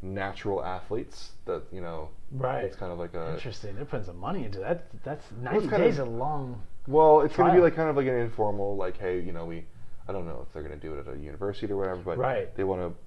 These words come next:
Speaker 1: put together some information, which I think is cool. I'm excited. I
Speaker 2: Good.
Speaker 1: I, I think, uh,
Speaker 2: More data is better than none. I'll,
Speaker 1: Yeah.
Speaker 2: yeah, I'm, I'm excited to get that video up.
Speaker 1: Yeah, I, uh, it's funny, like, if you had told me a year ago, I would have told you you're a liar.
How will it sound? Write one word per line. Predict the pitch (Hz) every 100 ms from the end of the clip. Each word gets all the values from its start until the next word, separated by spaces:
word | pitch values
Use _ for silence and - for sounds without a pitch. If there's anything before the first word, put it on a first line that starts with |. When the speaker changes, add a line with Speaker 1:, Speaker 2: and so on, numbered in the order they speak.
| -
Speaker 1:
put | - 107
together | 95 90
some | 92
information, | 85 90 85 85 104
which | 110 - -
I |
think | - 220
is |
cool. | - 311 - - -
I'm | 104
excited. | 107 151 107 -
I |
Speaker 2:
Good. | 180 247 131 -
Speaker 1:
I, | 98 107 90
I | 110
think, | - 120 104
uh, | 104 104 98 - -
Speaker 2:
More | - 143
data | 160 170
is | 131
better | 139 151
than | 135 127
none. | 175 143 123 - - -
I'll, | 156 180 - - -
Speaker 1:
Yeah. | 175 214 - -
Speaker 2:
yeah, | 143
I'm, | 165 160
I'm | 156
excited | 165 - 156
to | 147
get | 147
that | 147 135
video | 135 135 123
up. | 110 - - - - - - - -
Speaker 1:
Yeah, | 113 139 120 101 -
I, | 104 120
uh, | 123 120 120 117 104 - - - - - - - -
it's | -
funny, | - 104
like, | 92 85
if | 95
you | 104
had | 104
told | - 107
me | 104
a | 101
year | 107 107
ago, | 107 117 117 117 - - -
I | 87
would | 90 82
have | -
told | 92 90
you | 87
you're | 92
a |
liar. | 95 76 -